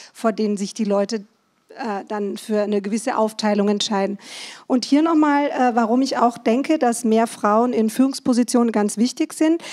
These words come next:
also diese Experimente, von denen Sie besch-, gesprochen haben, die kenne ich auch und, ähm,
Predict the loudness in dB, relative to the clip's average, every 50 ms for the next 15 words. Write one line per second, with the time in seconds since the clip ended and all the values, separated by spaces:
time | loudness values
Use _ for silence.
0 | -16 -14 -4 -2 0 2 2 2 2 2 4 4 2 2 0 -4 -4 -2 0 0
1 | 2 2 0 0 0 0 0 0 2 2 2 2 2 2 0 0 -2 -4 -6 _
2 | -4 -4 -4 0 2 2 2 2 2 0 0 -2 -6 -10 -16 -20 -20 -20 -20 -20
3 | -20 -20 -20 _ _ -6 -2 0 2 2 2 2 2 2 4 4 4 4 2 -2
4 | -2 0 2 2 2 2 0 -2 -2 0 2 2 4 4 4 2 2